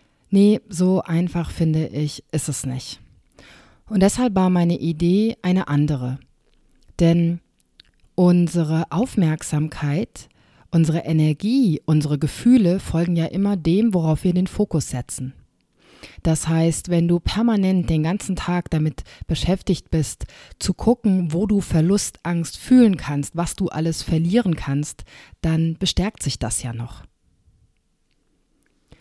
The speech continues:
Und da ist meine Idee jetzt, dass du einfach, <laughs> ganz einfach, man höre die Ironie in meiner Stimme, deinen Fokus auf etwas anderes lenkst.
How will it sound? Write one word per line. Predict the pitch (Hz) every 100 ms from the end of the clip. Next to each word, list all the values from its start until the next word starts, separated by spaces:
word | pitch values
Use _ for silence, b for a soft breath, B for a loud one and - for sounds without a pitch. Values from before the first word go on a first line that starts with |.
| b
Und | 165 151
da |
ist | 165 165 -
meine | 160 151 196 233
Idee | 202 156 170 185 226
jetzt, | 320 - - 196
dass | 180 -
du | 190 175
einfach, | 202 240 - 208 - - 180
<laughs> | -
ganz | 262 160
einfach, | 214 - 147 220 - B B B B B B
man | 156 139
höre | 165 160
die | 147
Ironie | 151 151 165
in | 180
meiner | 147 147 139
Stimme, | - 156 151 202 b b b b b b -
deinen | 170 170 165
Fokus | 240 247 190 196
auf | 175 208
etwas | 220 220
anderes | - 139 131 117 -
lenkst. | 120 117 - -